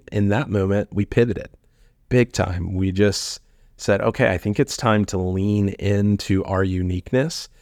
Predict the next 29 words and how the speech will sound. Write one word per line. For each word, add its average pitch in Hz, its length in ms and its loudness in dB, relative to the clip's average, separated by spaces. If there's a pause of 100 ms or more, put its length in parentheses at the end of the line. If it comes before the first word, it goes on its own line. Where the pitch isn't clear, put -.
(260)
and 98 260 0
what 95 260 0
we 95 460 -2
are 92 320 0
about." 87 640 -6
And 95 160 -4
so 113 120 0
that 117 200 2
required 107 600 2
me 120 300 4
to 110 140 -2
just 95 220 0
kind 151 220 -2
of 127 100 -2
start 123 280 0
to - 100 -6
really 135 460 2 (240)
dig 135 420 0 (120)
into 131 480 2
the 110 120 2
reason 110 600 2 (320)
and 95 220 2
the 85 80 2
why. 82 640 -2 (200)
Why 123 720 2 (120)
are 101 560 0
we 98 540 -2 (200)
doing 92 340 0
this? 73 260 -6